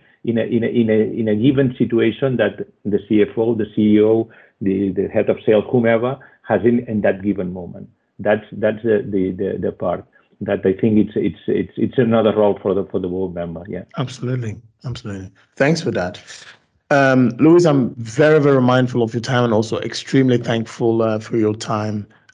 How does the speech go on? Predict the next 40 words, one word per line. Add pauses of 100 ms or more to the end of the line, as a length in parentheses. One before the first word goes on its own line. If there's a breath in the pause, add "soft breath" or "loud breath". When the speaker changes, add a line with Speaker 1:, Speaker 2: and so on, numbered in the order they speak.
(140)
Speaker 2:
Um,
I
would
like
to
end
with,
uh,
which
books (420)
have
influenced
you
the
mo-,
the
most,
actually? (880)
Speaker 1:
Okay.
<laughs> (880 loud breath)
Okay.
There
is,
there
is
one, (180)
uh, (260)
one
book
that
for (140)
sure,
that
for
me
it's
the, (120)
it's
the,
the